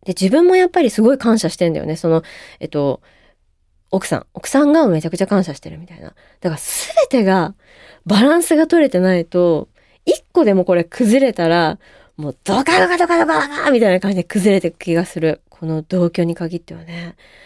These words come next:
だからかなりね、難しいと思うし、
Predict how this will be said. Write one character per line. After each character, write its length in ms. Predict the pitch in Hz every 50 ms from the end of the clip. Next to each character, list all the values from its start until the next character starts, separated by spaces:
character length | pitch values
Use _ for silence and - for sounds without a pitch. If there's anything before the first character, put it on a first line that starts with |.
| _ _ _ _
だ 100 | - -
か 100 | - 160
ら 40 | 156
か 220 | - - - 302 415
な 100 | 453 370
り 120 | 262 208
ね、 360 | 185 185 180 180 175 170 165 156
難 400 | 156 175 190 175 190 - 190 185
し 100 | - - 185 180 175 170 156 151 165 -
い 60 | _ _
と 160 | - 156 156
思 260 | 156 156 160 165 160
う 80 | 156 151
し、 500 | - - - 170 160 160 156 151 156